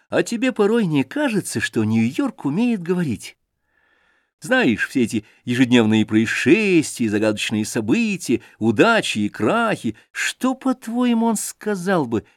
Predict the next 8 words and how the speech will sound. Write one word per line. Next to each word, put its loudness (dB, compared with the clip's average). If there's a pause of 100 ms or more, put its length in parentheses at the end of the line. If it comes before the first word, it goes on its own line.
если -4
был 2
наделён 0
даром -2
речи?» -4 (720)
«Хватит 4
языком 4
трепать!» — 2